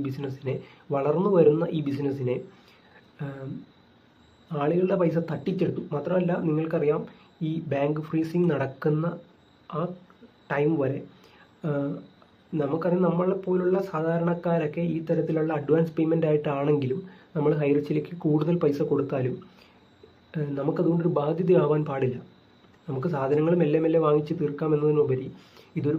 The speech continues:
മൾട്ടി ലെവൽ സിസ്റ്റം ആയതുകൊണ്ട് അതിലേക്ക് നമ്മൾ കൊടുക്കുന്ന പൈസയ്ക്ക് നമുക്ക് സാധനം വാങ്ങുന്നതിലുപരി നമുക്ക് വരുമാനവും കിട്ടാനുള്ള ഒരു ഓപ്ഷൻ ഹൈറിച്ച് തരുന്നു. എന്താ അത്? എന്തുകൊണ്ടാണത്? നമ്മളുടെ സിസ്റ്റം, നമ്മളുടെ, ആം,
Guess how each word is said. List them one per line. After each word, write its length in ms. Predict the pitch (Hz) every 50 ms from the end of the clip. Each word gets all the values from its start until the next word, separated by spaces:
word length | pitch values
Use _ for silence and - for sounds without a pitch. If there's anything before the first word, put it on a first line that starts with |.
| 165
മൾട്ടി 220 | 160 151 - - 165 170
ലെവൽ 140 | 170 165 165 -
സിസ്റ്റം 240 | 151 - - 165 156
ആയതുകൊണ്ട് 340 | 156 151 156 151 135 127 104 - - - - - - - _ -
അതിലേക്ക് 320 | 131 135 147 151 151 - 160
നമ്മൾ 160 | 151 151 165 170 170 -
കൊടുക്കുന്ന 400 | 151 147 - - 156 147 160 185 233 - - - - - - - - _ _ _ _ _
പൈസയ്ക്ക് 480 | 156 147 139 - - - - - 175 175 - - - - - - - - - - - - - - - - - 160
നമുക്ക് 180 | 147 147 147 - -
സാധനം 300 | 147 139 139 151 165 160 151
വാങ്ങുന്നതിലുപരി 580 | 147 151 151 151 160 160 151 135 143 143 165 233 - - - - - _ -
നമുക്ക് 300 | 147 143 143 143 - - 143
വരുമാനവും 440 | 139 135 147 156 170 180 190 196 196 165
കിട്ടാനുള്ള 400 | 147 131 - 147 143 143 139 160 185 175
ഒരു 60 | 151 147 143
ഓപ്ഷൻ 240 | 143 - - 190 185 165
ഹൈറിച്ച് 280 | 156 147 135 143 - 147
തരുന്നു. 240 | 143 131 127 127 127 - - - - _ - _ _ -
എന്താ 200 | 143 139 143 139 131
അത്? 80 | 135 131 - - - - - - _ 160
എന്തുകൊണ്ടാണത്? 520 | 143 147 151 160 156 151 147 143 139 135 135 - - - - _ _ 151
നമ്മളുടെ 380 | 147 147 160 175 180 175 202 233 - - - - _ -
സിസ്റ്റം, 320 | - 131 127 - - - 175 - - - 139
നമ്മളുടെ, 380 | 135 135 139 143 147 147 170 202 185 - - - - - - - - - - - 143
ആം, 200 | 139 135 131